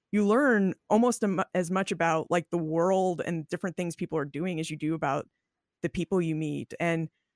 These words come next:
I think what we're now starting to see is, like, different types of podcast conferences. So, like I said, Podfest is great for the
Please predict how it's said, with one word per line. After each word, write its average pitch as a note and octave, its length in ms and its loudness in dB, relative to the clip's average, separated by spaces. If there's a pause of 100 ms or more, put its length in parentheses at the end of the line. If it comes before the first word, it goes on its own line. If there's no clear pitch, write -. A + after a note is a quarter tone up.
I G#3+ 60 4
think B3+ 260 2
what B3+ 140 2
we're G3 80 4
now F#3+ 240 4
starting F3+ 400 2
to D#3+ 80 -2
see E3+ 460 -2
is, D#3+ 200 -4
like, E3 220 0 (180)
different F3+ 340 -2
types - 520 -6
of B3 100 -6
podcast D4+ 520 -8
conferences. C#4 540 -6
So, G#3 140 2
like F#3 180 2
I F3 80 0
said, F3 400 -2
Podfest F#3+ 540 -2
is F3+ 160 0
great E3+ 320 0
for - 60 -12
the - 80 -6